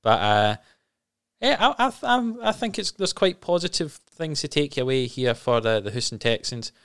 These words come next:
Uh, obviously, they're now on four and seven. I could see them, uh, with the, the remaining schedule getting up to, what, seven and nine, maybe eight and eight,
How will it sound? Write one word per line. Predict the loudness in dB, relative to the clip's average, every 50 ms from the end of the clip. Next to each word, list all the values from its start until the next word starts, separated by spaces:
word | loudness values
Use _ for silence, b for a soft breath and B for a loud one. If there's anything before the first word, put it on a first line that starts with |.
| b b b b
Uh, | 0 2 4 4 4
obviously, | 2 0 -2 0
they're | 0 0 0
now | 2 0 0
on | -2 -4
four | -6 -4 0 2 2 2
and | 0 0 -2
seven. | 0 0 0 0 -2 0
I | 0 -2
could | 0 0 -2 -2
see | 0 -2 0
them, | 0 0 0 0 -2 -8 -10 -12 -14 _
uh, | -8 -6 -6 -4 -6
with | -6 -6
the, | -8 -8 -8 -10 -18 -20 _ _
the | -6 -4
remaining | -4 -4 -4 -4 -4 -4 -6
schedule | -8 -6 -4 -4 -4 -2 -4 -4
getting | -4 -4 -4 -4 -6
up | -8 -8 -8
to, | -6 -6 -6 -6 -6 _
what, | -14 -8 -4
seven | -2 -2 -2 -2 -4
and | -2
nine, | -2 -2 -2 -2 -2 -2
maybe | -2 -2 2 4 4
eight | 4 4 2 0
and | -2 -2
eight, | -4 -4 -4 -8 -12